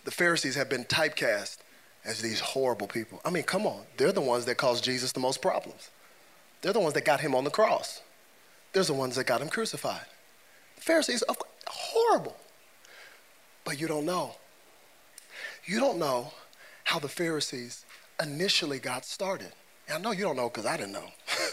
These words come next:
<laughs> I didn't know that there were about six thousand Pharisees when Jesus was on earth. But the Pharisees'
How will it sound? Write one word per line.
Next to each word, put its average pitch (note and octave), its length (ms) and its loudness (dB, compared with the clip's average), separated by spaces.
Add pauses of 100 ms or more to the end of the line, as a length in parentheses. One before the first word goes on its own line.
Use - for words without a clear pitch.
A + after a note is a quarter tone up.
(340)
<laughs> - 760 -12
I B3+ 100 6
didn't E4 220 2
know F#3+ 340 0 (1000)
that - 260 -4
there G3+ 80 0
were G3 100 4
about D#3 260 0
six - 440 -4
thousand F#3+ 520 2
Pharisees B2+ 540 -2
when A#2+ 140 -6
Jesus A#2+ 380 -4
was A#2 120 -2
on A2+ 160 -2
earth. G#2+ 360 -6 (1000)
But E3 120 -8
the E3+ 80 -4
Pharisees' A3+ 600 0